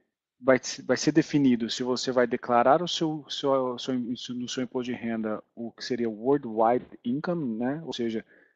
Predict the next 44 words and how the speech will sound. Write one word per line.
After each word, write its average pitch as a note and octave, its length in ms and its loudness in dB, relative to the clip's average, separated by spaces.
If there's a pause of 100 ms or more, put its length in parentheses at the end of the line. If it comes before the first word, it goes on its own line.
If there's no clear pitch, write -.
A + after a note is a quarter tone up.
(220)
não C3+ 260 2
somente C3+ 600 4
a A#2 40 4
renda B2 460 0
que - 180 -10
você A2+ 320 -4
tem A#2 240 -4
conectada A2+ 680 2
com A#2 100 -8
os A2 60 -6
Estados G#2+ 300 -4
Unidos, A2 320 -2
mas A2 520 -2 (460)
a - 80 -8
renda C3 420 2
que - 140 -12
está - 260 -4
conectada A2+ 540 -2
e A2 40 0
mais B2 440 4
toda D3+ 680 0
a A#2+ 180 -2
renda B2 360 -2
global A2+ 520 2
que - 100 -12
você B2 240 -6
tiver, D#3+ 420 2 (720)
ou G3 240 2
se G3 120 -4
você F3+ 240 -2
vai F3 120 4
ser - 120 -4
um F3 120 0
non-resident, D#3+ 680 2 (100)
e D3+ 140 4
aí C#3+ 160 4
sim - 220 -8
você C3+ 200 -4
vai B2+ 140 0
declarar B2 440 0
nos B2 140 -4
Estados A#2 240 -6
Unidos A#2+ 260 -4
somente C#3 960 0